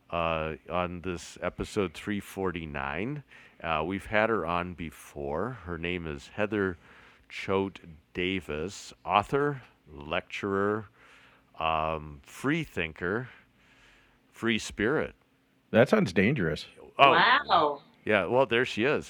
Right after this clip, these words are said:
Speaker 1: And,
Speaker 2: You
Speaker 1: and, uh,
Speaker 2: I'm
Speaker 1: and
Speaker 2: impressed.
Speaker 1: Yeah, and, and Heather, welcome back to the G W.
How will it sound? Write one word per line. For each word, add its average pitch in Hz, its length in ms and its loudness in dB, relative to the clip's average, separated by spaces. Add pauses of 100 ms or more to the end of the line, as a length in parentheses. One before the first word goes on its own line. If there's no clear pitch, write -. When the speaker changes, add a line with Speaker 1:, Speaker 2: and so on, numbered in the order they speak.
Speaker 1:
And, 110 240 6
Speaker 2:
You 127 240 4
Speaker 1:
and, 113 380 4
uh, 95 420 4
Speaker 2:
I'm 117 100 8
Speaker 1:
and 160 80 8
Speaker 2:
impressed. 139 600 4 (240)
Speaker 1:
Yeah, 110 680 2
and, 101 440 0
and 104 280 -2
Heather, 180 400 6
welcome 180 400 6
back 165 280 6
to 160 100 -2
the 123 120 0
G 117 220 -2
W. 101 480 0